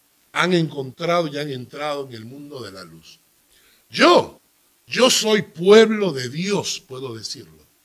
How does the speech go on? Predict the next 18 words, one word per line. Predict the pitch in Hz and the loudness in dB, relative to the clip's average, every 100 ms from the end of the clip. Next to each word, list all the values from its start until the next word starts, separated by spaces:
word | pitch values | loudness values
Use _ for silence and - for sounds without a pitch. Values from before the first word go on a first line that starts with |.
| _ _ _ _ _ _ _ _ _ | _ _ _ _ _ _ _ _ _
"Yo | 113 226 330 339 - - _ _ _ _ | -4 2 6 6 4 -4 _ _ _ _
he | - 196 | -2 4
alcanzado | 202 180 170 156 135 - 180 185 | 4 4 0 -2 0 2 2 2
misericordia", | 165 151 151 151 151 226 131 160 - _ _ _ | 0 -2 -4 -6 -8 -8 -8 -14 -20 _ _ _
¿no? | 170 311 _ _ _ _ _ - | -20 -20 _ _ _ _ _ -4
Vamos | 190 269 269 | 0 2 2
a | 220 | 2
ir | 240 | 4
adelante. | 233 220 233 156 - _ _ _ _ _ | 4 4 2 -2 -10 _ _ _ _ _
En | 151 156 | -4 -4
Colosenses | 160 160 156 240 269 262 233 226 | 2 4 4 4 0 0 -2 -4
uno | 226 214 | -2 -4
trece | 208 220 151 - 208 - _ _ _ - _ _ _ _ _ _ _ _ _ _ _ _ _ - | -4 -4 -2 -4 -6 -20 _ _ _ -20 _ _ _ _ _ _ _ _ _ _ _ _ _ -12
nos | 135 139 | -4 2
da | 208 | 2
otra | 233 202 | 2 -2
figura | 175 170 202 | -4 -4 -2
interesante. | 190 160 147 147 208 117 | -4 -4 -8 -6 -6 -10